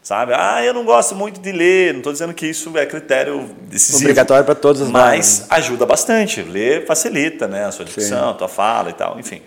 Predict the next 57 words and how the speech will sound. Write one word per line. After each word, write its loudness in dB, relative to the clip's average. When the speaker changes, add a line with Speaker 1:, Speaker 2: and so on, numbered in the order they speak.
Speaker 2:
É, 8
eu 6
acho 4
que 4
eu, 10
outra 6
questão, -2
assim, -2
que 2
é, 6
quanto 0
antes 4
você 0
descobrir 2
é 6
melhor. 6
E 0
eu 6
acho 2
que -4
na 0
entrevista 0
é 8
a, 6
o 0
maior 2
desafio 0
é 4
identificar 0
um 0
pouco -2
dos -6
valores 6
da 4
pessoa, 0
Speaker 1:
Sim. -12
Speaker 2:
né? 4
Você -4
conseguir 0
entender 2
o 6
que, -8
que 0
é 4
importante 2
pra 6
ela 6
e 4
o 0
que 0
ela 8
julga 2
como 0
secundário. 6
Tem -6
pessoas -2
que, 0